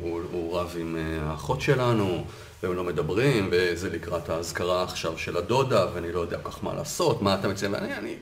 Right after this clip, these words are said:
איפה אני יודע מה להגיד לך מה לעשות? אני לא מכיר אותך, לא מכיר את אחותך, לא מכיר את הדודה, לא יודע מה, מה גודל הירושה שאנחנו פה, אה, מצפים לקבל, ו-, ובכלל, איך אפשר לתת עצה טובה, אה, למישהו?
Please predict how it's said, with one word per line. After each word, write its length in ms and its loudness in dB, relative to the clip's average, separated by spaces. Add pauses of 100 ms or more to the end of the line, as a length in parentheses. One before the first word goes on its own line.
(100)
איפה 240 -2
אני 80 6
יודע 380 10
מה 140 6
להגיד 260 6
לך 180 -2
מה 180 0
לעשות? 360 -6
אני 100 -6
לא 60 -4
מכיר 200 -2
אותך, 280 0 (680)
לא 80 -8
מכיר 200 4
את 80 6
אחותך, 380 0 (200)
לא 80 0
מכיר 200 4
את 100 4
הדודה, 520 2
לא 100 2
יודע 180 4
מה, 340 6
מה 100 6
גודל 220 6
הירושה 640 8
שאנחנו 480 2
פה, 360 2
אה, 60 0 (500)
מצפים 420 0
לקבל, 580 2
ו-, 340 -2 (600)
ובכלל, 500 2
איך 140 2
אפשר 340 8
לתת 300 4
עצה 300 2
טובה, 500 0 (520)
אה, 40 -4 (800)
למישהו? 640 -2